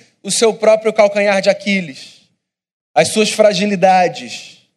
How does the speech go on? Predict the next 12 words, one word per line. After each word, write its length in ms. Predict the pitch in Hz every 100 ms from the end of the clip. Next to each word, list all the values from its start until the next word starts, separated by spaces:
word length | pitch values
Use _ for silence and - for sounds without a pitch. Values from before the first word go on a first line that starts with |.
| _ _ _ _ _ 190
Ninguém 320 | 208 269 285
precisa 400 | 247 220 240 226
aqui 160 | 233
apontar 460 | 233 233 214 233 226
pro 140 | 208
outro 280 | 208 233 233
pra 180 | 196 220
dizer, 760 | 185 170 208 214 180 - _ -
"O 100 | 202
seu 260 | 196 262 262
problema 600 | 262 208 208 254 233 214
é", 500 | 202 220 226 208